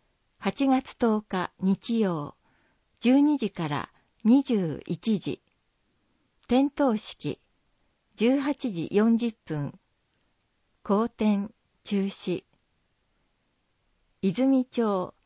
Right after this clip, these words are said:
桜堤公園。桜中学校西側。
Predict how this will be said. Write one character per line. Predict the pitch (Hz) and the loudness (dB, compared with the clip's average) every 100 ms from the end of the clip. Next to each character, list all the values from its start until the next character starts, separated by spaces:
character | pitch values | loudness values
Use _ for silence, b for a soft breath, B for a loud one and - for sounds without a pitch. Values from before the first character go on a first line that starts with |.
| _ _ | _ _
桜 | - 190 269 277 262 | -6 -4 0 0 0
堤 | 254 247 240 220 | -2 2 2 2
公 | - 214 175 | 0 2 2
園。 | 156 143 - _ _ _ _ _ _ _ _ _ _ _ _ | 0 -2 -6 _ _ _ _ _ _ _ _ _ _ _ _
桜 | 247 226 285 285 | -2 0 0 0
中 | - 277 | 0 2
学 | 269 262 - - | 2 2 -4 -6
校 | 165 139 - _ | -4 -4 -6 _
西 | 175 170 208 | -6 -4 -4
側。 | 185 175 165 151 | -2 -2 -4 -8